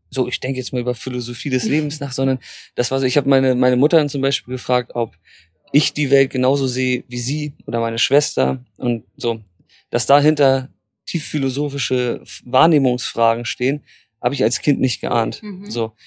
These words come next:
Speaker 1: Aber die Fragen waren da. Die kamen einfach ja zu mir. Und, ähm,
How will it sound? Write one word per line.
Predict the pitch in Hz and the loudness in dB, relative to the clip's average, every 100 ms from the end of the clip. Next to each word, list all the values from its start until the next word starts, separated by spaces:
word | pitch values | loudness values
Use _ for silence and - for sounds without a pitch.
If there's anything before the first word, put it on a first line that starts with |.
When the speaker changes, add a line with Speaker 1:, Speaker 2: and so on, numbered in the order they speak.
| - _ _ | -20 _ _
Speaker 1:
Aber | - 120 | -2 4
die | 131 | 4
Fragen | 131 143 143 | 6 6 6
waren | 123 | 4
da. | 117 127 120 - - | 2 0 0 -8 -10
Die | 123 | -4
kamen | - 139 | 2 2
einfach | 104 127 131 | 4 2 0
ja | 123 120 | -2 -2
zu | - 120 | -2 0
mir. | 131 120 - | 2 0 -2
Und, | 120 117 110 | -6 -6 -6
ähm, | 113 120 117 | -6 -6 -6